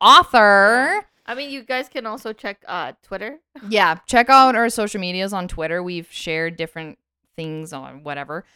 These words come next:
Speaker 1: Um, and so I have a book on Amazon,
Speaker 2: Yes.
Speaker 1: and, um,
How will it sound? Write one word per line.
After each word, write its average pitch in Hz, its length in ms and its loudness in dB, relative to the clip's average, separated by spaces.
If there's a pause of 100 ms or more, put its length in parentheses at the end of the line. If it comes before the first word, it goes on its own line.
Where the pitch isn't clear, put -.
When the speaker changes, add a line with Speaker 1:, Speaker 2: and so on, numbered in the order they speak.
(300)
Speaker 1:
Um, 175 500 0
and 185 540 -6
so 202 260 -4
I 214 240 0
have 285 220 -2
a 320 60 -4
book 302 460 2
on 220 380 0
Amazon, 240 960 -2
Speaker 2:
Yes. - 240 -10
Speaker 1:
and, 190 580 -6
um, 165 580 -4